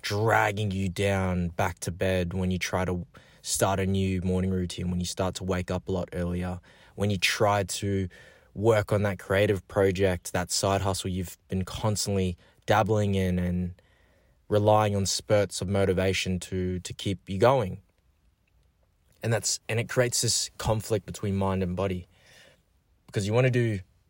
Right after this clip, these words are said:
one thing, but then this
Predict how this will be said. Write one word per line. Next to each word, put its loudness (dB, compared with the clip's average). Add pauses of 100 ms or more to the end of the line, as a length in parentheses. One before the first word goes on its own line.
(120)
one 2
thing, -4 (1400)
but 2
then 2
this -2